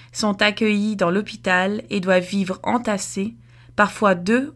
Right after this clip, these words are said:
ou trois pour un seul lit. C'est en dix-huit cent quatre-vingt-douze que l'Hôtel-Dieu déménage dans ses nouveaux locaux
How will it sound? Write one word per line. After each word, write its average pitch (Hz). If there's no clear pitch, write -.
ou 202
trois 202
pour 196
un 185
seul 180
lit. 147
C'est 247
en 247
dix-huit 262
cent 277
quatre-vingt-douze 208
que -
l'Hôtel-Dieu 196
déménage 190
dans 190
ses 190
nouveaux 220
locaux 208